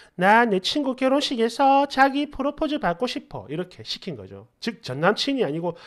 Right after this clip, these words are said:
현남친이다. 이런 느낌. 뭐 몇 년에 한 번씩 연락했다니까 몇 년을 사귀었다면 모를 수 있는 거고요. 그죠? 음.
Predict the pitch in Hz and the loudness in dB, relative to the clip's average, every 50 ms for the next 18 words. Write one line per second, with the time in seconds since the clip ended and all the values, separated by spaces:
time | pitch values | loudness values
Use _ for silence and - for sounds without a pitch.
0 | - _ - - - 175 180 202 233 269 - - - 320 302 220 - 120 117 127 | -20 _ -10 -6 -2 2 4 4 4 4 2 -2 -2 -2 -2 -2 -4 -6 -8 -10
1 | 131 120 110 104 110 113 113 113 113 117 147 151 170 143 147 151 _ - 104 107 | -10 -12 -14 -16 -18 -20 -20 -18 -14 -10 -8 -6 -6 -6 -8 -10 _ -16 -18 -18
2 | 120 - - - - - - - _ - 151 156 139 131 160 208 262 294 294 262 | -18 -20 -20 -20 -20 -20 -20 -20 _ -2 0 0 4 6 6 6 8 6 4 2
3 | 226 160 170 175 202 233 - 202 180 190 208 202 175 208 196 202 190 139 120 - | 2 0 -2 -2 -2 -2 0 0 2 2 2 2 0 -2 -4 -4 -6 -6 -6 -8
4 | 170 180 160 110 98 104 - 120 123 151 190 240 262 247 220 202 - - 226 196 | -8 -8 -8 -8 -10 -14 -18 -8 -2 0 0 2 4 2 2 2 0 -4 -4 -4
5 | 175 - 117 107 104 110 127 165 214 - 220 160 135 143 165 190 180 135 104 92 | -6 -6 -8 -10 -6 -4 -4 -4 -4 -4 -4 -4 -4 -2 -2 -2 -4 -4 -6 -10
6 | 92 117 127 143 160 - - 101 117 151 196 _ _ _ _ - 95 95 95 101 | -14 -16 -18 -20 -20 -20 -20 -18 -18 -20 -20 _ _ _ _ -20 -20 -20 -20 -20